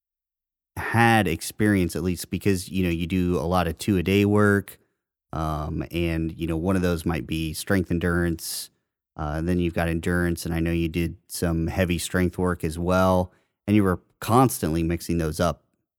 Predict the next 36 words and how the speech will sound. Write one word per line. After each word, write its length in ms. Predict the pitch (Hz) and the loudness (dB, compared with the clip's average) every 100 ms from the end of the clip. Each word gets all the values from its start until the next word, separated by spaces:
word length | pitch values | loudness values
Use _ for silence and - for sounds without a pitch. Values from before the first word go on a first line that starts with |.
| - | -6
you 100 | 80 | -4
know, 160 | 73 | -2
in 100 | 82 | -4
how 240 | 80 85 87 | -4 -2 -2
you're 280 | 85 85 78 | 0 -4 -4
arranging 380 | 80 80 80 | -4 -4 -4
them 180 | 78 76 | -6 -6
during 260 | 76 82 78 | -4 -4 -4
the 80 | - | -6
routine. 440 | - - 87 78 _ _ _ _ _ _ _ _ - | -6 -2 -2 -2 _ _ _ _ _ _ _ _ -10
Have 200 | 90 107 | -2 0
you, 560 | 107 107 101 95 90 - _ - | 4 6 6 4 2 -2 _ 0
do 60 | 117 | 4
you, 200 | 107 95 | 4 2
you 200 | 104 101 | 0 0
see 280 | - 147 131 | 2 4 6
the 160 | 110 | 8
overlap 520 | 107 113 117 113 113 - | 6 6 6 6 4 4
there 280 | 113 107 | 6 6
with, 380 | 101 101 92 - | 6 4 2 -2
uh, 200 | 90 82 | -2 -2
CrossFit 460 | 92 110 104 - 95 | -2 0 0 0 0
athletes, 440 | 92 87 92 - | 2 0 -4 -6
especially 600 | - - 107 101 - 90 | -10 -4 0 0 0 -2
in 120 | 82 | -2
ways 240 | 85 87 85 | 0 -2 -2
to 140 | - | -2
increase 580 | 90 80 - - 104 104 | -2 -2 -10 -2 -2 -2
their 160 | - 92 | -2 -2
performance 640 | 90 - 95 98 98 - _ _ _ - | -2 -2 2 2 2 -2 _ _ _ -8
simply 420 | - 143 139 120 | 2 4 6 4
by 160 | 98 92 | 4 2
tweaking 440 | - 107 104 101 | 0 -4 0 2
their 140 | 90 | 2
diet 540 | 80 - 87 95 101 - | -2 0 2 4 2 0
around 920 | 85 85 80 85 85 92 101 101 107 | -4 -4 -4 -2 0 2 2 2 0